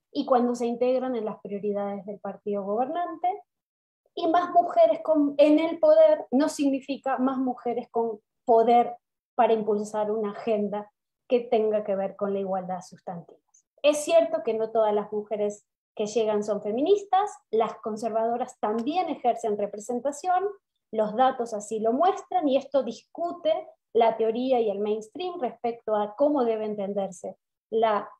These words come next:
eh, representación sustantiva.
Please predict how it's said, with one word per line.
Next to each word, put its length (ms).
eh, 340
representación 880
sustantiva. 800